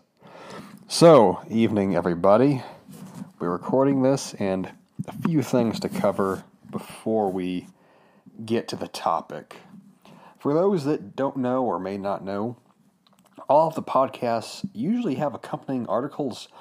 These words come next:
on the website, alexander juan antonio cortez dot com. That's one word. And if you want to check out the text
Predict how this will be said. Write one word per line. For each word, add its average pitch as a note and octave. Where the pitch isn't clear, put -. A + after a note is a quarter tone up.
on C#3
the A#2+
website, A#2+
alexander G#2+
juan G#2+
antonio G2+
cortez F2+
dot F2
com. G#2+
That's -
one F#2+
word. A#2+
And G#2+
if G2+
you A2+
want B2
to A#2+
check -
out G#2
the G2
text -